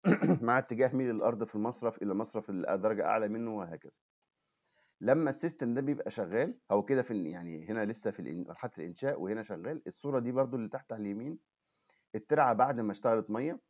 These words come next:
فآدي هنا المَيّة اللي وصلت لآخر الترعة، والجزء الخرساني اللي إحنا شايفينه ده هو ده. بس دلوقتي هو active، فالحتة ال-،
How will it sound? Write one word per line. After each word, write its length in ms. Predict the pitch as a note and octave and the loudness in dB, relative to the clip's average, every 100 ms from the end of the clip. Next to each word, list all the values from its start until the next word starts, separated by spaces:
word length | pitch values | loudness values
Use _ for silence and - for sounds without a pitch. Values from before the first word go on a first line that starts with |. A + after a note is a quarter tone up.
| _ - | _ 0
فآدي 360 | A2 A2+ G#2 | 2 2 0
هنا 140 | B2 A2 | 0 2
المَيّة 340 | G#2 A2 F#2+ | 0 2 0
اللي 120 | F2+ | 0
وصلت 340 | A#2 - A2 - | -2 -2 -4 -2
لآخر 260 | A2 A#2 | -2 -2
الترعة، 460 | F#2 - B2 D#3+ - _ _ _ _ | -8 -4 -4 -4 -8 _ _ _ _
والجزء 420 | F#2+ F#2 D3 - | -8 -2 0 0
الخرساني 420 | A2 - F#2+ C3 A#2+ | -2 -2 -4 -2 -2
اللي 100 | B2+ | -4
إحنا 120 | A#2+ | -8
شايفينه 380 | - F2+ A#2+ G2+ | -10 -6 -2 0
ده 200 | G2 - | 0 0
هو 180 | A2+ A2 | 2 4
ده. 220 | B2+ - _ _ _ _ _ _ _ _ _ _ _ _ _ _ _ _ _ _ _ _ - | 2 -2 _ _ _ _ _ _ _ _ _ _ _ _ _ _ _ _ _ _ _ _ -2
بس 260 | A#2 C3 | 0 0
دلوقتي 360 | A#2 A#2 A#2 G#2+ | 2 4 2 2
هو 160 | B2+ A2 | 4 4
active، 420 | - E3 D#3+ - | 2 -2 -4 -4
فالحتة 360 | G2+ - C#3 A#2+ | -6 -6 -2 2
ال-، 200 | G#2+ | 2